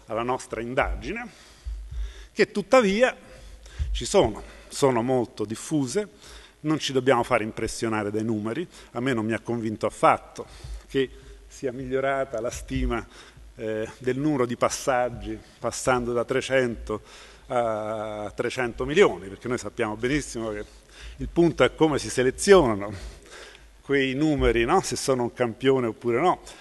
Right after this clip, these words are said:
per poter essere affidabili rispetto a una popolazione e così via. Quindi diciamo che non è che ci abbia convinto come statistici, però certamente ci sono dei numeri importanti, ci sono queste informazioni sulla rete. Allora io credo,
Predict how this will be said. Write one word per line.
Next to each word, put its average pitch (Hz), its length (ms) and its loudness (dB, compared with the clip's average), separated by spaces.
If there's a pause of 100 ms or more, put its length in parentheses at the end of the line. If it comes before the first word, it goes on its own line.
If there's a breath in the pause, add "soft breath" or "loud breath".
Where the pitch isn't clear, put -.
per 117 160 -6
poter 113 280 2
essere 113 300 0
affidabili 110 680 2
rispetto 104 580 -6
a 101 80 -8
una 101 340 -12 (240 loud breath)
popolazione 113 840 -4
e 101 80 -18
così 127 240 -8
via. 175 240 0 (640 loud breath)
Quindi 147 560 0 (180)
diciamo 131 500 -6
che 131 280 -2
non 131 240 -2
è 117 80 -2
che - 160 -4
ci - 160 -6
abbia 107 260 -6
convinto 117 600 -12
come 113 180 -12
statistici, 117 720 -10 (320 loud breath)
però 190 240 8
certamente 170 600 2
ci 131 120 -2
sono 131 240 -2
dei 127 100 2
numeri 135 280 -2
importanti, 127 640 -4
ci 127 140 -8
sono 127 240 -4
queste 131 280 -4
informazioni 127 760 -2
sulla 117 260 -2
rete. 104 200 -4
Allora 220 220 4
io 247 140 2
credo, 196 500 0